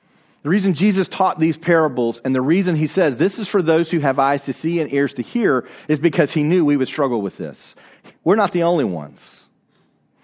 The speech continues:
Whenever we look back into this time in which Jesus was literally walking the earth,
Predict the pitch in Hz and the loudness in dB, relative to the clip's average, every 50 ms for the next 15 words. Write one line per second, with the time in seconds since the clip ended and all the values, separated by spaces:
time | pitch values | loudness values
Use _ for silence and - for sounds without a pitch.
0 | _ _ - 170 190 190 180 175 170 170 180 202 214 240 214 165 165 196 202 185 | _ _ 0 2 2 4 4 4 4 4 4 4 4 4 4 2 2 2 2 2
1 | - - - 190 208 214 202 180 170 170 - - - 185 190 202 208 196 190 175 | 0 0 0 2 2 4 4 4 2 0 0 -2 0 0 2 2 2 2 2 0
2 | 165 135 131 127 165 190 208 190 185 165 175 160 151 165 196 202 190 175 160 143 | 0 0 0 0 2 2 2 2 0 0 0 0 2 2 2 2 2 2 2 2
3 | 143 156 170 190 196 - 202 180 175 160 170 170 - - 185 214 208 185 165 - | 2 4 4 2 2 0 -2 -2 0 2 0 0 2 2 2 2 2 2 0 -4